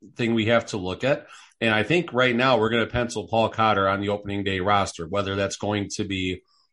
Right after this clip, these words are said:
uh, line four wing or opening day, you know, scratch, if you will. I think Cotter is gonna be there. And I think after that, it really depends on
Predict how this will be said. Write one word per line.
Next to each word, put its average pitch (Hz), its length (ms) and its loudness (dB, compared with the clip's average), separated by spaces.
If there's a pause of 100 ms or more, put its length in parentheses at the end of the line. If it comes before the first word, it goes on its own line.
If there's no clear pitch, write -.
(160)
uh, 92 380 2
line 107 380 2
four 104 340 4
wing 131 320 2
or 104 600 -2 (140)
opening 104 360 -4
day, 95 180 2
you 98 140 -2
know, 85 120 -4
scratch, 104 460 0
if 113 160 -4
you 107 100 -2
will. 113 240 2
I 113 80 2
think 120 200 -2
Cotter 117 280 2
is 95 140 -4
gonna 95 220 -8
be 107 180 -2
there. 80 260 -6 (440)
And 120 80 0
I 117 80 0
think 143 240 -2
after 123 320 0
that, 143 200 2
it 117 40 0
really 110 240 0
depends 117 520 -2
on 98 520 -2